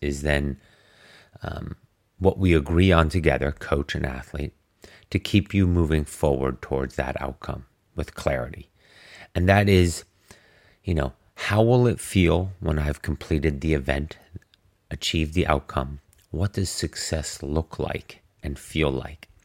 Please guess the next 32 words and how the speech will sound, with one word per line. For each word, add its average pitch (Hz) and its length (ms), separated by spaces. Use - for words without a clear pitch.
And 92 140
so 98 280
clarity 131 420
of 113 160
purpose - 560
is 76 180
more, 76 480
like - 180
I 80 40
was 76 160
saying, 73 380
a 80 60
North 80 360
Star 65 560
that 87 140
we 95 140
can 80 240
put - 260
that 104 200
statement 80 520
out 80 260
there, 65 260
and 85 120
it 87 140
defines 82 640
our 71 180
training 107 600
and 82 120
it 78 100
defines 78 540
our - 200
path - 540